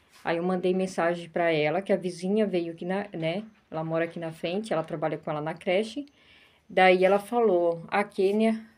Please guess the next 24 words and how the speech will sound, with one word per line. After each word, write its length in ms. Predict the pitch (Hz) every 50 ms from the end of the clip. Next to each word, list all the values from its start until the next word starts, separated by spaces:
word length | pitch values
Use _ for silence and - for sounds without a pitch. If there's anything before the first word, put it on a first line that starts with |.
| _ _ _ _
a 100 | - -
tua 160 | - - 190
revendedora 640 | 185 190 185 180 190 196 185 185 185 180 175 180 180 185
tá 140 | 180 -
atrás 320 | 170 165 - 175 175 180 180
de 80 | 185
você, 320 | 185 180 202 208 214 - 190
que 100 | 180 202
as 100 | 185 185
mulheradas 500 | 196 190 180 180 170 165 160 156 165 165
querem 240 | 165 170 160 175 175
chinelo 480 | - - 220 226 208 165 151 143 143
lá 160 | 156 160 156
na 100 | 160 180
creche." 460 | 190 - - 160 - - - - - _ _ - - - - - - - _ _ _
Então, 600 | - 160 156 160 - 185 202 233 254 226 170 160 160 - _ _ _ _ _ _ _ _ _ _ _ _ _ _ _ _ _ _ _ _ _ _ _ _ _ _
eu 140 | - 165 160
mandei 240 | 160 156 156 165 165
mensagem 480 | 165 175 175 - 160 165 165 165 180 160
ontem 220 | 156 156 156 -
pra 200 | _ 165 165 151
ela, 340 | 151 147 143 147 170 208 247
né? 240 | 226 196 208 302 - - _ _ _ _ _ _ _ _ _ _ _ _ _ _
E 800 | - 160 165 170 170 175 175 170 165 165 160 160 156 156 156